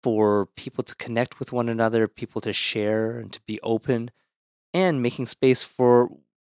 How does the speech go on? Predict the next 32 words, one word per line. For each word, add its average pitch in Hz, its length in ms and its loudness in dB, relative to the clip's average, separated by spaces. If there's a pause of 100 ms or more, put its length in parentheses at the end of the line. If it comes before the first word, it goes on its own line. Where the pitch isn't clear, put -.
(240)
for 131 200 -4
how 131 440 0 (160)
the 127 60 -2
Spirit 123 380 -2
would 117 180 -2
lead, 110 420 -6 (140)
right? 143 280 -8
In 127 120 -8
terms 117 260 -4
of 110 100 -4 (800)
being 123 260 -4
vulnerable 107 540 0
and 98 140 -8
sharing 101 680 -2
and, 92 240 -10
and 98 340 -12
being 104 420 -8 (420)
open 123 340 -2
with 104 180 -8
one 107 160 -2
another 101 280 -2
and 104 180 -8
going 110 280 -2
deeper 95 520 -4 (300)
into 120 260 -4
life. 113 460 -6 (260)
And - 80 -12
so 151 80 -8
that's 156 220 0
so 131 240 0
awesome. 127 380 -8
Yeah. 104 260 -4